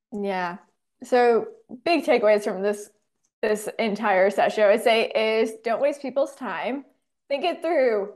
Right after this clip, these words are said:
Do you need to meet, have that meeting? If you do, how's it gonna be organized? Make sure people are on top of it. And you're gonna have to pester people to get things done a lot of the time. Have a to-do list.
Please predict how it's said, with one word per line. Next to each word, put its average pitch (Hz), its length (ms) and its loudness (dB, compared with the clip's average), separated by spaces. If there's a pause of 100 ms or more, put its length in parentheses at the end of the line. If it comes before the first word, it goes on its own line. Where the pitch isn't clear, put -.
(120)
Do 220 120 -12
you 233 160 -4
need 302 140 0
to 311 80 -2
meet, 277 340 -4
have 269 260 -4
that 254 220 -2
meeting? 196 500 -8 (360)
If 247 100 0
you 254 120 0
do, 294 400 4 (180)
how's 247 320 0
it 226 60 -4
gonna 247 120 0
be 233 100 0
organized? 214 600 2 (160)
Make 220 160 -6
sure 226 160 -2
people 208 260 -2
are 202 140 0
on 190 160 -6
top 185 300 -8
of 185 160 -4
it. 196 260 0 (140)
And 196 500 -4
you're 208 160 -2
gonna 214 260 -2
have 214 260 -6
to 196 200 -2 (180)
pester 202 460 -4
people 190 440 -2
to 190 100 -12
get - 280 -6
things 180 280 -8
done 170 440 -4
a 185 80 -4
lot 170 400 0
of 175 60 -4
the - 40 -12
time. 233 340 -2 (280)
Have 403 220 0
a - 60 -12
to-do 302 280 2
list. 233 260 0